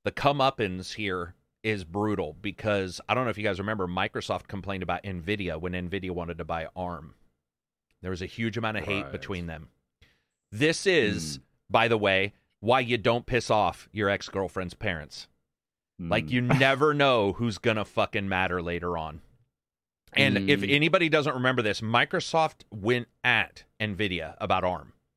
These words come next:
Speaker 1: And N-, Nvidia and Microsoft already hated each other because the original deal on the Xbox, where my, where Nvidia basically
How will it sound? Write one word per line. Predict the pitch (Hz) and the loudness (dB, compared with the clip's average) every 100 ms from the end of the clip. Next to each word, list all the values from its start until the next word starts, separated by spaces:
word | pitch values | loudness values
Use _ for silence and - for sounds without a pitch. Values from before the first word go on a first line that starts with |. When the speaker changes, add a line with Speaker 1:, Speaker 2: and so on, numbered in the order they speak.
| _ _ _ _ _ _ _ - | _ _ _ _ _ _ _ 0
Speaker 1:
And | 131 120 110 - _ | 2 2 0 -6 _
N-, | 120 120 123 | -6 -2 0
Nvidia | 135 123 151 | 2 2 2
and | 143 | 2
Microsoft | 123 - 127 117 | 0 0 -2 2
already | 113 101 | 2 2
hated | 113 123 104 | 0 0 -4
each | 90 - | -4 -2
other | 87 82 104 _ - | -2 -2 -10 _ -10
because | 107 120 | -4 -2
the | 107 120 | 0 0
original | 117 135 165 160 131 | 2 2 2 0 0
deal | 87 92 87 98 _ _ | 0 -2 -2 -4 _ _
on | - 113 | -6 -4
the | 120 | -4
Xbox, | 135 - - 73 60 - - - _ | -4 -4 -6 -8 -10 -14 -16 -18 _
where | - 107 101 | -2 0 2
my, | 98 107 | 0 -2
where | 110 104 104 | -2 -2 -2
Nvidia | 113 107 95 147 104 87 87 | -4 -4 -2 0 0 -4 -2
basically | 101 92 101 - 90 87 | -2 -2 -8 -10 -8 -8